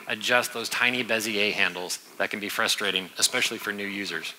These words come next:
to figure out how to control. Anyone out there know what I'm talking about? <laughs> All right, let's go ahead and change the color of this to red to complete that heart. And there's my heart shape.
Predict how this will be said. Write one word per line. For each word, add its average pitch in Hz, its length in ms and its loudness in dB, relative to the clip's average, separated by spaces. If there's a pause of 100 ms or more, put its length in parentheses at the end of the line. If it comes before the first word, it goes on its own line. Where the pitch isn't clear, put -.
to - 80 -4
figure 95 240 -2
out 92 160 0
how 95 120 0
to 92 80 -2
control. 85 440 -6 (2000)
Anyone 98 260 0
out 98 160 6
there 101 80 0
know 95 120 0
what 95 100 0
I'm 95 80 -4
talking 98 300 0
about? 95 240 -8 (840)
<laughs> - 880 -10
All 110 140 10
right, 90 220 8 (540)
let's 143 160 4
go 175 120 8
ahead 156 220 10
and 143 220 -2 (360)
change 151 360 6
the 139 80 -2
color 127 360 4
of 110 80 0
this 123 240 0
to - 140 -2
red 95 400 -2 (1900)
to 110 80 -6
complete 104 400 -4
that 95 200 0
heart. - 320 -10 (360)
And 98 160 -6
there's 95 200 -2
my 95 340 0 (220)
heart 98 200 -4
shape. - 240 -6